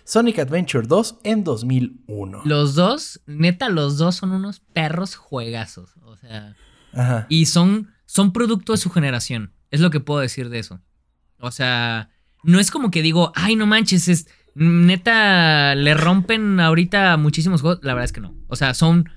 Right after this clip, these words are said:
Speaker 1: Ok.
Speaker 2: son,
Speaker 1: <laughs>
Speaker 2: son productos que fueron muy buenos para la generación que salieron y son, que están enfocados para esos años, tal cual. Y, y lo hicieron
Speaker 1: Ya.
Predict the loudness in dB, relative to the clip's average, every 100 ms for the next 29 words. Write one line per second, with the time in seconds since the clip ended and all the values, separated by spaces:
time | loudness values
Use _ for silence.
0 | -16 -18 _ -4 -2 -2 -4 0 2 4
1 | 2 0 -4 -4 0 2 2 2 2 2
2 | 2 2 6 4 4 2 2 4 4 4
3 | 4 2 2 -2 -2 0 0 0 -4 -6
4 | -6 -6 -2 -2 -2 -2 -2 0 -2 -4
5 | _ _ -6 -2 2 0 0 -2 0 0
6 | 0 -2 -2 0 0 -4 _ -2 -2 -2
7 | -8 _ -6 -6 -6 -14 -16 _ _ -4
8 | -4 -8 -18 _ _ _ _ 2 2 2
9 | -2 0 2 2 2 0 0 -2 -8